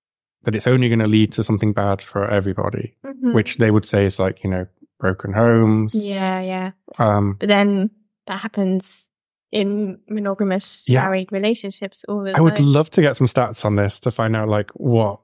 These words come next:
Speaker 1: the stats are for, um, couples staying together who are monogamous versus non-monogamous.
Speaker 2: Yeah.
Speaker 1: Personally, the,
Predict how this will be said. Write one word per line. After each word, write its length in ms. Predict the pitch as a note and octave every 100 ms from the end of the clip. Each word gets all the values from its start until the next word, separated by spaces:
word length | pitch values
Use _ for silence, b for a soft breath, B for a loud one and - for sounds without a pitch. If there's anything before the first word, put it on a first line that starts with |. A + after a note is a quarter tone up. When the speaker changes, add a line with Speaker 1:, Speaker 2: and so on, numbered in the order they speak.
| -
Speaker 1:
the 80 | A2+
stats 480 | - A2+ - -
are 220 | A#2 B2+ C3+
for, 340 | - A2 G#2+ - _ _ _ _
um, 540 | A#2 G#2+ G#2+ G#2+ G#2 - _ _ _
couples 340 | - A#2 A#2 -
staying 300 | A#2 A2 G#2+
together 480 | G#2+ G2+ G2 B2 B2
who 180 | A2
are 180 | G#2 G#2 - _ _ _ _ _ _ _ -
monogamous 600 | A2+ G#2+ G2+ G2+ G2+ -
versus 380 | G#2 G2+ - G#2
non-monogamous. 800 | G#2 G2 F#2 F#2 - A2 - -
Speaker 2:
Yeah. 420 | A3 G3+ G3 G3 - - _ _ - -
Speaker 1:
Personally, 520 | C3 C#3 F3+ F3 C#3
the, 240 | - A#2+